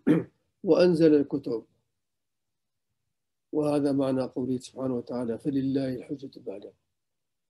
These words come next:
وقال الذين أشركوا: "لو شاء الله ما أشركنا ولا آباؤنا ولا حرمنا من شيء". الكذابين إنه نسوا دخلنا نحن، هيك مقدر علينا، مثل يقول لك الله مقدر عليه قال ما يصلي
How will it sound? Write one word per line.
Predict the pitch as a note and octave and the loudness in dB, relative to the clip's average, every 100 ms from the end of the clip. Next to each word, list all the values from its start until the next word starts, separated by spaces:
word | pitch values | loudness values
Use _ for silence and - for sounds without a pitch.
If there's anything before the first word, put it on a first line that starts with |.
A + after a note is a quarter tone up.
| _ _ - | _ _ -12
وقال | - D3+ D3+ D3+ | -6 -2 6 6
الذين | D3 C#3+ D#3+ | 6 6 6
أشركوا: | D#3 D#3 F3 F3+ | 6 4 2 6
"لو | F#3+ | 6
شاء | F3+ G#3 F#3+ | 8 6 8
الله | G#3 G#3 | 8 8
ما | A3 G#3+ | 8 8
أشركنا | - G3 D3+ C#3+ | 4 2 4 6
ولا | D#3+ G3 G3+ G3+ | 8 10 10 10
آباؤنا | F#3+ F#3 E3 C#3+ | 10 10 10 8
ولا | C#3+ E3 | 8 8
حرمنا | D#3+ F3 F3 E3+ | 6 6 6 6
من | D#3 | 6
شيء". | D#3 | 2
الكذابين | C#3+ - D#3+ E3 E3+ G#3 A#3+ A3 - _ _ _ - | 0 2 4 8 8 8 8 8 4 _ _ _ -4
إنه | F#3+ G3+ | 4 6
نسوا | F3+ A3 | 6 2
دخلنا | F3+ F3+ E3+ | 4 6 8
نحن، | E3 C#3+ | 6 6
هيك | F#3 - | 6 4
مقدر | - D#3+ D3+ | 2 4 4
علينا، | C#3+ D3+ A#2+ | 8 8 6
مثل | B2 C3+ | 2 0
يقول | B2+ A2+ | -2 -2
لك | F#2+ _ _ _ _ _ _ _ _ _ _ _ _ _ _ _ | -6 _ _ _ _ _ _ _ _ _ _ _ _ _ _ _
الله | F3 F#3 | 6 8
مقدر | E3+ D3+ D#3 | 6 4 6
عليه | D3 D#3 D#3 | 6 6 4
قال | C3+ | 4
ما | C#3 | 2
يصلي | B2 C#3 G#2 F#2+ | 0 -4 -6 -8